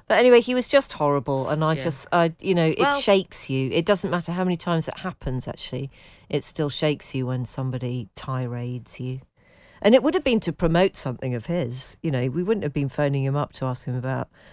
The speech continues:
Speaker 1: you know, a relevant political something or other.
Speaker 2: Mm. I just think, if you can't be nice, how do you finish that? <laughs> Sorry. If you can't be nice, be cheerful? No? Is that it? What is that phrase?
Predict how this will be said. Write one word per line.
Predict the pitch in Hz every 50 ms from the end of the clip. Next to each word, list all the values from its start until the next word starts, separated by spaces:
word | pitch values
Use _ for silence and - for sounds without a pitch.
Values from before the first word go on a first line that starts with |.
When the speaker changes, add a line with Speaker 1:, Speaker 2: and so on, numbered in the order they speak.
| - - _ _ -
Speaker 1:
you | 139
know, | 127 123 127 - -
a | 123 131 131 - -
relevant | - 143 147 135 139 131 - 135 123 -
political | - 139 143 135 - - - - 123
something | - - 160 139 - - - 120 123
or | 117 117
other. | 113 - 139 147 165 165 _ _ _ - 160
Speaker 2:
Mm. | 147 135 127 123 131 127 131 _ - - - - - - - - -
I | - 247
just | 254 - 202 - -
think, | - 127 123 131 127 - - - _ _ _ _ _ _ _ _ _ _ -
if | 135 - -
you | - - -
can't | - - 196 214 226 208 -
be | - 165
nice, | 143 135 131 127 131 131 131 - - - - - _ _ _ _ _ _ _ _ _ _ _ _ _ _ _ _ _ _ _ _ _ _ _ _ _ _ _ _ _ -
how | 156 139
do | -
you | 135
finish | - 123 120 120 -
that? | - 120 - -
<laughs> | -
Sorry. | - - 156 - - _ _ - - _ -
If | - - -
you | -
can't | - 240 254 254 240
be | - 156
nice, | 139 143 139 143 143 139 131 - - - - _ _ _ _ _ _ _ _ _ _ _ _ _ _ _ _
be | - -
cheerful? | - - 202 196 202 - - 254 285 - _ _ _ _ _ -
No? | 185 214 247 269 _
Is | - 208 -
that | 226 233
it? | 269 277 - _ _
What | - 392
is | 392 330 -
that | - 165 - -
phrase? | - 156 139 131 120 113 113 - - -